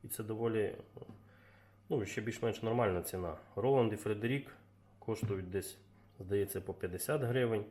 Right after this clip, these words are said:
Ну, в них не такий сорт, вони в них набагато менші і темніші. Я не знаю, який там сорт у них. Ну, вони менші точно. Може, грам п'ятдесят. П'ятдесят гривень, а якщо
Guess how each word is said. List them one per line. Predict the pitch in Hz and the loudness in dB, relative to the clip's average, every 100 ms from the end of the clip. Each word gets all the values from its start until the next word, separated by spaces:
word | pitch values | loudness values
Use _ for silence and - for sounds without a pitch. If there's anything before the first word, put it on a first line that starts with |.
| - - - - - | -14 -20 -20 -12 2
Ну, | 151 | 4
в | |
них | 120 123 - | 6 4 4
не | 117 | 2
такий | 120 127 - | 2 0 0
сорт, | - 101 - | 4 2 2
вони | 98 104 | 0 2
в | 104 | 2
них | 101 - - | 0 -2 -4
набагато | 98 98 104 104 | -2 0 0 0
менші | 107 147 147 - - - - - - | 0 2 2 -2 -8 -10 -20 -20 -16
і | - | -8
темніші. | - 120 120 95 78 - | 0 4 4 2 0 -6
Я | 90 | -4
не | 98 | -2
знаю, | 98 92 87 | 0 0 -2
який | - 92 | -4 -8
там | 90 | -8
сорт | - 170 170 101 | 0 0 2 -2
у | |
них. | 85 78 - - - - | -4 -6 -12 -18 -18 -8
Ну, | 131 | -6
вони | 117 110 | -2 0
менші | 107 90 82 - | 0 0 -4 -8
точно. | 92 85 - - - - - - - - - - - - | -8 -8 -8 -20 -20 -20 -20 -20 -20 -16 -16 -16 -16 -2
Може, | 98 92 | 0 0
грам | 95 92 | 0 -2
п'ятдесят. | 95 87 90 - 82 - - | -2 -6 -6 -6 -8 -8 -10
П'ятдесят | 98 90 - 131 | -8 -6 -2 0
гривень, | 127 135 113 101 | 4 4 4 4
а | |
якщо | 98 - 123 110 101 - | 2 0 2 4 4 0